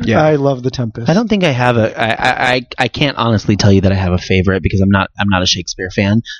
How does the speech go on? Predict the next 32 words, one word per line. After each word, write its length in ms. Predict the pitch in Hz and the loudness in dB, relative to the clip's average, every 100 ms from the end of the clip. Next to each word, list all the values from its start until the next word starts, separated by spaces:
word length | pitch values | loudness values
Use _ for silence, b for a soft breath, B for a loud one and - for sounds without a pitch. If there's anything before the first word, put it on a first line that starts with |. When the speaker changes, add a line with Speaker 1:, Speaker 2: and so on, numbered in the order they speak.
| _ - | _ -2
Speaker 3:
But 220 | 113 - _ | 0 -2 _
if 160 | 135 117 | 0 2
you 220 | 123 104 | 2 0
see 240 | - - 123 | -2 0 2
The 100 | 131 | 0
City 300 | - 110 113 | -2 0 0
Shakes, 680 | - 110 107 - - - B B B - - | 2 0 -2 -2 0 -2 B B B -10 0
I 80 | 147 | 2
d-, 80 | 160 - | 4 2
I 120 | 156 | 2
honestly, 360 | 156 160 - | 4 2 2
I 60 | 135 | 0
just 160 | 117 - | 0 -2
don't 180 | 117 | 0
understand 520 | 113 98 95 - 92 95 | 0 0 0 0 0 0
it. 200 | - - | 0 0
So 180 | 127 113 | 2 2
if 100 | 113 | 2
you 100 | 113 | 2
see 160 | 139 | 2
The 120 | 123 | 2
City 200 | 117 110 | 2 0
Shakes 380 | 107 120 113 - | 2 2 0 -4
stuff, 360 | - 98 104 - | 0 0 0 2
you'll, 340 | 110 104 - - | 2 2 0 -4
you'll 380 | 120 117 107 - | 0 2 2 0
understand 440 | 120 113 - 113 | -2 -2 0 0
it 80 | 117 | 2
a 40 | 113 | 0
little 220 | 107 110 | 2 2
bit 160 | 104 92 | 0 -2
better. 340 | 101 117 135 | 0 0 -2